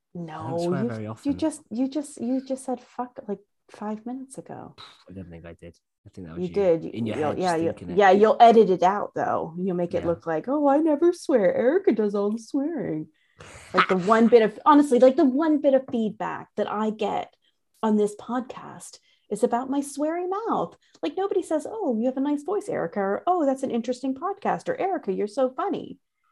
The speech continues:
Speaker 1: It's no,
Speaker 2: You had people
Speaker 1: Erica
Speaker 2: say you about swearing as well.
Speaker 1: Erica swears a lot.
Speaker 2: Have you had
Speaker 1: It's
Speaker 2: pe-,
Speaker 1: just
Speaker 2: people?
Speaker 1: No, you. It's just you who've had that feedback from other people saying that I swear a lot. Whereas
Speaker 2: Okay.
Speaker 1: when everybody, whenever anybody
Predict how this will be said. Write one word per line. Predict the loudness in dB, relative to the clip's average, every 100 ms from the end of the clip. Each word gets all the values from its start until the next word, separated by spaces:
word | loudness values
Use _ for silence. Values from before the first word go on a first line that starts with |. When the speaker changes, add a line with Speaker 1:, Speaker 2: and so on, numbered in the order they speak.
| _
Speaker 1:
It's | -2 0
no, | 2 4
Speaker 2:
You |
had | 6 4
people | 2 2
Speaker 1:
Erica | 0
Speaker 2:
say | -2
you | -2
about | -2 -2
swearing | -2 -2 -4
as | -8
well. | -12 -12 _ 0
Speaker 1:
Erica | 6 6 6 0
swears | 2 2 2
a | 0
lot. | -2 -4 -6 _ _ _ _
Speaker 2:
Have | -4
you | -2
had | 0
Speaker 1:
It's | -2
Speaker 2:
pe-, |
Speaker 1:
just | -4 -6
Speaker 2:
people? | -10 -12 _ _ -8
Speaker 1:
No, | 0 4 4 2
you. | 0 0 0
It's | -2 -6
just | -10 -8
you | -2 0 0
who've | -2 -4
had | -4 -2
that | -6 -6
feedback | -10 -6 -4 -6 -6
from | -10 -4
other | 0 0
people | -2 -10 -6 -6
saying | -6 -8 -6 -6
that | -6
I | -6
swear | -6 -8 -6
a | -6
lot. | -8 -8 -10 _ -18
Whereas | -2 2 2
Speaker 2:
Okay. | 2
Speaker 1:
when | 0
everybody, | 2 4 4 2
whenever | 2 2 0 -2 0
anybody | 0 0 -2 -2 -2 -4 -6